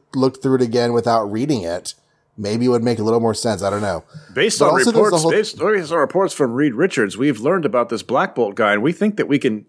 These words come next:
Speaker 2: duplicate his powers with technology.
Speaker 1: Right.
Speaker 2: <laughs> 'Cause that's what they're
Speaker 1: But al-,
Speaker 2: doing.
Speaker 1: also, there's the whole, there were rumors that an overkill
Speaker 2: Uh,
Speaker 1: horn
Speaker 2: yeah.
Speaker 1: might have been invented.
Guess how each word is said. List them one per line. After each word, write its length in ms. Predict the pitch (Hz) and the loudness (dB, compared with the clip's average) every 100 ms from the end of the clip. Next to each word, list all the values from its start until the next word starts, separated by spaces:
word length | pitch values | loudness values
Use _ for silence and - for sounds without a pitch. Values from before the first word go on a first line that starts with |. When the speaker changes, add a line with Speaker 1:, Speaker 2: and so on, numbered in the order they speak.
| _ _ _ - | _ _ _ -4
Speaker 2:
duplicate 440 | 117 165 - 139 | 0 0 0 0
his 140 | 131 | 0
powers 420 | - 127 175 127 - | -2 -2 0 0 -2
with 100 | 104 | -2
technology. 680 | 131 120 135 185 - 80 - _ _ _ | -2 0 -2 0 -2 -6 -12 _ _ _
Speaker 1:
Right. 640 | 101 123 170 185 123 - - | -8 -6 -4 -2 -4 -6 -2
Speaker 2:
<laughs> 960 | - 262 - - - - - - - - | 0 2 2 2 0 -2 -6 -6 -8 -8
'Cause 120 | 151 | -2
that's 160 | 170 - | -2 -2
what 100 | - | 0
they're 100 | 151 | 2
Speaker 1:
But 120 | 175 | 4
al-, 100 | 202 | 4
Speaker 2:
doing. 240 | 160 110 120 _ _ _ _ | 4 0 -4 _ _ _ _
Speaker 1:
also, 300 | 185 214 269 | 0 2 0
there's 220 | 262 240 | 2 0
the 120 | 226 185 | 0 0
whole, 420 | 180 170 160 - | 2 2 2 -2
there 300 | 127 156 147 | -2 0 2
were 220 | 143 143 | 2 0
rumors 1080 | 131 151 233 160 87 82 98 - - - - - _ - | 2 0 2 0 -2 -6 -8 -6 -6 -6 -12 -20 _ -2
that 180 | 127 | 0
an 80 | 127 | 0
overkill 680 | 127 139 151 127 95 139 131 | 0 2 4 4 2 2 2
Speaker 2:
Uh, 60 | 123 | 2
Speaker 1:
horn 340 | 123 117 117 117 | 2 2 2 0
Speaker 2:
yeah. 180 | 110 101 | 0 2
Speaker 1:
might 400 | 110 226 - - - | 2 2 -2 -14 -4
have 260 | 104 101 | -2 0
been 140 | 80 92 | -2 -6
invented. 640 | 92 82 80 78 101 131 | -6 -8 -8 -8 -8 -10